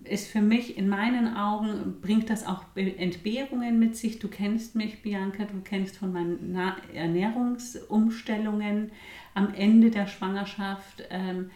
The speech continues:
ist es einfach das Allerbeste, wenn man auf Zucker und Gluten verzichtet, weil man festgestellt hat, dass Zucker und Gluten die Rezeptoren blockieren, wo eigentlich das Prostaglandin hin soll. Das ist das Hormon, was die Wellen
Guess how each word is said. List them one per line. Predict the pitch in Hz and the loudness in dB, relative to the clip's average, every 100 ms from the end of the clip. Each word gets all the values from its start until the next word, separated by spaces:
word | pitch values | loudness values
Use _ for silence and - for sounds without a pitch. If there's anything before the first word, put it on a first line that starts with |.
| - - - - - | -20 -20 -20 -20 -4
ist | 196 - | -4 -2
es | 185 - | -6 0
einfach | 190 190 185 - | 0 0 -2 -6
das | 170 - - | -10 -10 -6
Allerbeste, | 190 226 233 226 208 202 - 202 | -2 0 0 -2 -4 -4 -4 -2
wenn | 190 | -2
man | 185 175 | -2 -4
auf | 175 - | -8 -12
Zucker | - 226 220 202 | -4 -4 -2 -2
und | 190 185 | -4 -4
Gluten | 190 175 202 220 254 | -6 -6 -4 -4 -4
verzichtet, | - 233 - 226 226 - 214 214 - _ - - - | -6 -10 -8 -10 -10 -10 -10 -10 -14 _ -20 -20 -4
weil | 175 220 | 0 2
man | 254 226 | 2 2
festgestellt | 233 226 - 220 - 208 208 | 0 -2 -2 -6 -4 -4 -4
hat, | 214 208 | -6 -6
dass | 185 | -8
Zucker | - 208 202 185 | -8 -10 -6 -4
und | 180 - | -4 -4
Gluten | 185 - - 196 202 185 | -6 -4 -4 0 0 0
die | 202 190 | 0 0
Rezeptoren | 190 - 180 - 196 196 196 | -2 -4 -8 -6 -2 0 2
blockieren, | 185 175 - 202 202 208 190 | 0 -2 -4 0 2 4 4
wo | 175 - | 0 -4
eigentlich | 160 190 202 196 - 175 170 | -2 2 4 2 0 -4 -4
das | 170 - | -8 -10
Prostaglandin | - 170 - 165 165 156 160 196 220 269 | -10 -8 -6 -6 -6 -4 -4 0 2 2
hin | 277 247 247 247 254 | 0 0 2 2 0
soll. | - 220 226 240 | -4 -4 -4 -4
Das | 202 185 | -6 -6
ist | 190 - | -8 -6
das | 185 185 | -8 -6
Hormon, | 202 185 185 185 | -4 -2 0 0
was | 170 165 | -4 -4
die | 185 160 | -4 -2
Wellen | 170 190 202 220 220 | 0 2 2 0 0